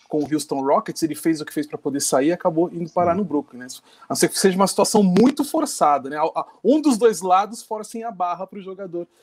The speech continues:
Speaker 1: sair. Eu não vejo, eu não vejo o Brooklyn fazendo isso e também não vejo o Kyrie Irving fazendo isso. Por quê? Ah, vamos, vamos voltar um pouquinho no, no tempo aí, né?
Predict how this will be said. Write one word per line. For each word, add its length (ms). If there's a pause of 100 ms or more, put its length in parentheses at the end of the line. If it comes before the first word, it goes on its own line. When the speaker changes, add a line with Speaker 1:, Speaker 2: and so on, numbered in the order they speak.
(140)
Speaker 1:
sair. 400 (340)
Eu 80
não 100
vejo, 400
eu 80
não 80
vejo 200
o 20
Brooklyn 300
fazendo 360
isso 200
e 20
também 180
não 140
vejo 180
o 40
Kyrie 260
Irving 160
fazendo 340
isso. 160
Por 160
quê? 220 (420)
Ah, 460
vamos, 240
vamos 260
voltar 280
um 100
pouquinho 400
no, 300
no 100
tempo 400
aí, 300
né? 240